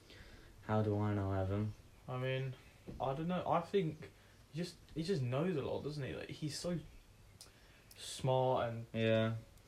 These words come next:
Speaker 1: He's got a few pretty big companies, though.
Speaker 2: Yeah.
Speaker 1: And, uh, oh, what's the, uh, conspiracy theory on him? The Martian one. It's, um,
Speaker 2: On the what?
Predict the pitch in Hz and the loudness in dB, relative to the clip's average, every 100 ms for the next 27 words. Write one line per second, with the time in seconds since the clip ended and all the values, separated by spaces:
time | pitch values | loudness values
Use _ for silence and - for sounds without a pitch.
0 | - - - - - - 117 139 135 - | -20 -20 -20 -20 -14 -6 2 4 4 0
1 | - - - 113 110 101 - - - - | -16 -14 -2 2 2 0 -10 -20 -18 -14
2 | - 107 101 - 113 - 110 107 98 90 | -4 -2 0 0 0 2 0 0 -2 -2
3 | 95 95 98 110 113 - - - - - | -2 -2 0 -2 -4 -14 -20 -20 -20 -20
4 | - - - - 127 - 110 110 113 113 | -20 -20 -14 -4 -2 2 4 6 8 8
5 | 113 110 131 117 - - 156 - 165 160 | 6 8 8 6 2 2 2 6 6 6
6 | 160 156 147 - - 156 151 - 160 127 | 6 6 4 -2 0 4 4 8 8 8
7 | - 107 110 104 101 98 95 95 92 - | 4 6 10 10 10 6 0 -2 -6 -12
8 | - - - - - 117 117 131 127 117 | -20 -20 -20 -12 2 4 6 6 6 4
9 | 113 104 101 101 101 107 - 113 107 107 | 6 6 6 4 2 2 2 4 6 6
10 | 104 104 101 - - - - - - - | 4 2 -2 -14 -20 -14 -14 -14 -20 -20
11 | - - - - - - - - - 151 | -20 -20 -20 -20 -20 -20 -20 -20 -14 -10
12 | 139 139 139 131 151 | -10 -12 -10 -10 -10